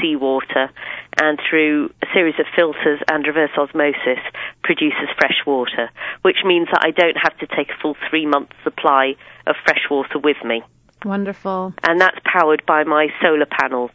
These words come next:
Speaker 1: which are mounted on the deck of the sleeping cabin.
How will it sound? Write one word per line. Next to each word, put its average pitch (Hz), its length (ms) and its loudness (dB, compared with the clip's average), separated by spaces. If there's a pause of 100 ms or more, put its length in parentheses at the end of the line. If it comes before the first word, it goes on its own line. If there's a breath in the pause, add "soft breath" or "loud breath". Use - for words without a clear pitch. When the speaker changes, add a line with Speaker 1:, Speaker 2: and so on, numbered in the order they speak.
Speaker 1:
which - 220 -4
are 156 60 -4
mounted 143 420 0
on 135 120 -2
the 131 80 -2
deck 127 220 -4
of - 60 -14
the - 180 -10
sleeping 135 380 -6
cabin. 127 360 -6